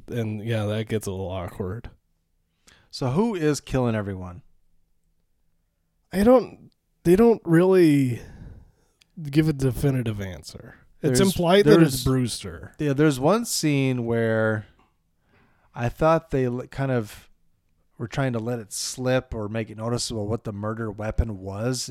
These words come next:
Speaker 2: like a, a certain type of rope that was used for the strangulation. 'Cause it, I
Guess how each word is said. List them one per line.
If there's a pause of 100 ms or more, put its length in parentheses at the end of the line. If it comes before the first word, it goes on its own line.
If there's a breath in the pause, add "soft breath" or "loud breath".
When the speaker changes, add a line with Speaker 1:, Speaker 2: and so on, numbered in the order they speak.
Speaker 2:
like
a, (360 soft breath)
a
certain
type
of
rope
that
was
used
for
the
strangulation.
'Cause
it,
I